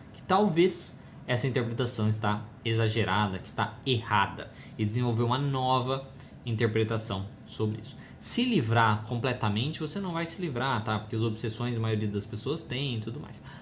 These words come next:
A questão é um trabalho constante mesmo de você ir lidando com isso,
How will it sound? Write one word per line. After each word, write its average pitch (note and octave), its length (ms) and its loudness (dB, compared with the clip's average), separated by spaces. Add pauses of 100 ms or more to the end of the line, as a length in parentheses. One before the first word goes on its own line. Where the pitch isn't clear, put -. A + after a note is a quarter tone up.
(120)
A A2+ 100 -2
questão C#3+ 260 0
é D#3+ 100 2
um D#3 40 -2
trabalho A#2 360 2
constante D3+ 600 -2
mesmo A2+ 200 0
de C3+ 80 -6
você B2 300 -4 (340)
ir C3+ 120 0
lidando B2 520 2 (1300)
com C#3 200 2
isso, A#2+ 320 2